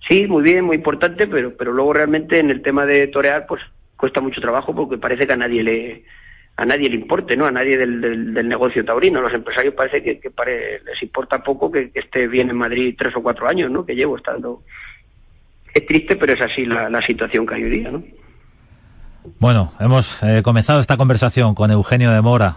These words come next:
Speaker 2: eh, sobre el tentadero benéfico que hay en Villaseca el día treinta, el próximo domingo. Y, Eugenio, no quiero terminar la conversación sin preguntarte por algo que ya en otras ocasiones hemos hablado.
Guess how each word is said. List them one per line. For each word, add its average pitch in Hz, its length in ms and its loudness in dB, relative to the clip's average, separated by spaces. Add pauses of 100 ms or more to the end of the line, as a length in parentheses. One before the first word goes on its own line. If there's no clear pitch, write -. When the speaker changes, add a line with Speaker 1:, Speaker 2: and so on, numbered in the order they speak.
Speaker 2:
eh, 87 560 -2
sobre 90 320 0
el 87 80 0
tentadero 98 460 4
benéfico 101 540 2
que 98 80 -2
hay 90 80 2
en 90 80 2
Villaseca 92 500 0
el 92 60 0
día 85 340 2
treinta, 92 360 0
el 87 60 2
próximo 92 360 0
domingo. 98 420 2 (500)
Y, 104 440 2
Eugenio, 117 500 2
no 104 160 2
quiero 107 720 4
terminar 107 320 4
la 107 80 2
conversación 104 560 2
sin 101 160 0
preguntarte 92 400 2
por 92 160 2
algo 98 340 2 (280)
que 95 180 2
ya 110 140 2
en 104 80 0
otras 92 260 -2
ocasiones 87 560 -2 (460)
hemos 101 280 2
hablado. 92 420 2